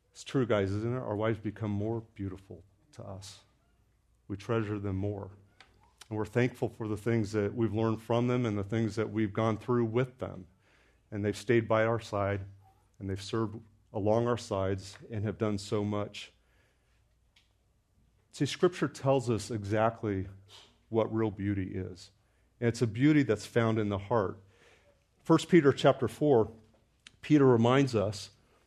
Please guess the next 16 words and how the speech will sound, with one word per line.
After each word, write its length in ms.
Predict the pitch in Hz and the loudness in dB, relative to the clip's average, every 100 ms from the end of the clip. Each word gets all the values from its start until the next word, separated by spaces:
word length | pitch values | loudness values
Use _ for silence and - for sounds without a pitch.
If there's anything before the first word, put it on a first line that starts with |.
| _ _ _ _ _ - - | _ _ _ _ _ -20 4
by 100 | 123 | 6
writing, 640 | 117 143 143 110 117 117 - | 8 8 8 4 0 -6 -14
speaking 460 | - - 139 135 123 | -20 0 0 2 0
to 140 | - | 2
women 340 | 110 127 135 113 | 2 4 4 2
in 80 | |
the 80 | 107 | 0
church 400 | 98 135 135 - | -2 0 0 -2
there, 160 | 117 110 | -2 -2
"Do 180 | 104 135 | 2 2
not 220 | 160 131 | 4 4
let 320 | 131 127 123 | 4 4 2
your 240 | 120 117 | 4 6
adorning 560 | 107 101 117 135 127 107 | 4 4 4 4 4 0
be 180 | 101 110 | 0 0
external, 600 | 117 - - 139 117 87 | 0 -6 -4 -4 -6 -10